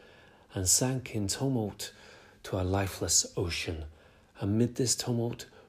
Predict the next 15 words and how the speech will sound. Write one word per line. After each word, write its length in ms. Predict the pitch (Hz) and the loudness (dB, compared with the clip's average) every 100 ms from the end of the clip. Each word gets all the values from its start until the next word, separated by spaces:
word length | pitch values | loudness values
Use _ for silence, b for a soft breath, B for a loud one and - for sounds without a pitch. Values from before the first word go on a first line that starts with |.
| _ | _
Kubla 420 | - 135 131 139 113 | -4 -2 0 0 2
heard 380 | 113 123 123 | 2 4 2
from 240 | - 104 95 | 0 -2 -2
afar 680 | 90 - 123 123 117 120 B B B B - | -4 -6 -4 -4 -4 -8 B B B B -10
ancestral 800 | 113 107 107 - 120 - - 123 | -6 0 4 4 2 -2 -2 -2
voices 760 | 110 101 110 110 - 117 - B B - | -2 0 0 0 0 0 -2 B B -12
prophesying 1000 | - 113 - - - 85 85 80 82 85 | -8 -6 0 2 2 0 -4 -6 -4 0
war. 400 | 101 92 - - - - - _ _ _ _ - B B B B B B B B B B - | 2 0 -6 -10 -18 -20 -20 _ _ _ _ -20 B B B B B B B B B B -4
The 80 | 95 | 0
shadow 640 | - 120 123 120 117 110 | 4 6 6 6 4 4
of 160 | 101 95 | 2 0
the 100 | 92 | 0
dome 380 | 90 107 110 104 | 4 6 6 2
of 180 | 90 - | 0 -2
pleasure 580 | 107 98 101 90 78 | -2 0 0 -2 -4